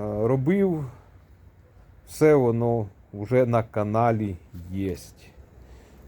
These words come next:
Так що, кому цікаво, будь ласка, заходьте, дивіться.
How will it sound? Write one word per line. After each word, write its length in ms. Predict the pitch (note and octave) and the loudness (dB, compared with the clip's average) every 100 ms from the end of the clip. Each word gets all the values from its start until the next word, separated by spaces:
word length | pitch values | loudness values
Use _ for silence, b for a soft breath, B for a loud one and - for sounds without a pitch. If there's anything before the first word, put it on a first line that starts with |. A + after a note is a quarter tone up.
| - | -14
Так 120 | F2 | -14
що, 120 | - G2+ | -10 -8
кому 280 | G#2 G#2+ | -4 -4
цікаво, 540 | G2+ G#2 - F#3 F#3 C#3 | -4 -8 0 2 4 2
будь 260 | G#2+ G2+ | 0 -2
ласка, 360 | G2+ G2 - F2+ | -2 -4 -4 -6
заходьте, 520 | F#2+ - D3+ C2+ G2+ | -6 -4 -4 -2 -6
дивіться. 540 | F2+ F#2 F2+ F2 - | -4 -4 -4 -6 -8